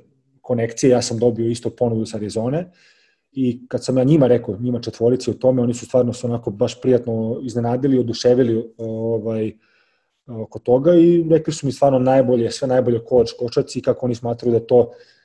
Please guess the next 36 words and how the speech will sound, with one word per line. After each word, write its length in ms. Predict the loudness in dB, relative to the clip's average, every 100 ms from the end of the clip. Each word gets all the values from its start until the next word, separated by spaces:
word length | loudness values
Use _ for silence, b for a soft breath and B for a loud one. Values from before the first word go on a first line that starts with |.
| B
verovatno, 680 | -2 0 2 0 0 -2 -2 _ _ -12
e, 20 | -10 -6 -6 -8 -8
jako 320 | -6 -6 -4
dobra, 320 | 0 2 2
e, 60 | 0 -6 _ _ _ _ _ -12 -8 -6 -4 -4 -6 -8 -12 _ _
sredina 360 | -8 -2 0 2
za 120 | 0
mene, 420 | 2 4 4 2
kako 220 | 0 -6
bi 80 | -8
se 120 | -4
razvio 340 | -2 0 2 0
kao 160 | 2
igrač 440 | 2 2 0 -4 -8
i 300 | -4 -4 -4
kako 160 | -6 -6
bi 140 | -6
posle 240 | -6 -8 -4
bio 140 | -6
spreman 420 | -2 0 0 0
za, 180 | -4 -2
za 120 | -2
profesionalni 600 | 0 2 2 -2 -6 -8
svet. 340 | 0 4 4 0
E, 60 | b b b b b b b 0
normalno 380 | 4 4 4 4
uz 140 | 0 0
to 200 | 0 2
posaveto 500 | 0 2 0 0 -6
sam 120 | -10
se 140 | -6
dosta 240 | -4 -4 -6
sa 80 |
mojom 220 | -6 -6 2
porodicom, 680 | 4 4 2 -2 2 2
e, 60 | 0